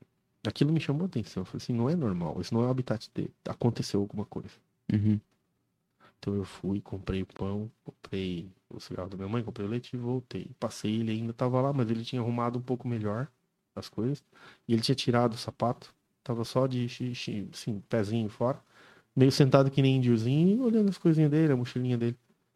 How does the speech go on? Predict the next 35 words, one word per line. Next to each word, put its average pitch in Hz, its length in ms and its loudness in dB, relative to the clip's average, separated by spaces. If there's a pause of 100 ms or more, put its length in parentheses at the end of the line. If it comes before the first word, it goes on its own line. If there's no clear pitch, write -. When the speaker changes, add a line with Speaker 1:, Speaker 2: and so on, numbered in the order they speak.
(560)
Speaker 1:
E 139 40 10
eu 131 40 6
pensei, 123 380 4
"Aconteceu 175 400 -2
alguma 165 200 -2
coisa 95 320 -2
com - 80 -8
aquele 95 220 -4
cara." - 280 -10 (1160)
E 127 60 10
a - 20 10
gente 160 240 8
foi, 175 540 6 (580)
sempre - 280 4
foi 170 120 8
de 160 80 2
família 151 500 6
média, 131 540 6 (1000)
baixa, 101 440 0
né? 113 260 0
Speaker 2:
Uhum. 113 200 4
Speaker 1:
A 113 40 0
gente 113 220 -4
nunca 131 160 0
teve 120 240 2
muito 120 300 0
dinheiro, 131 460 4
meu 110 160 0
pai 117 640 4 (200)
a-, 98 180 0
ajudou 101 360 2
muito 127 400 2
a - 20 0
gente, 113 340 -6
né? 143 160 -6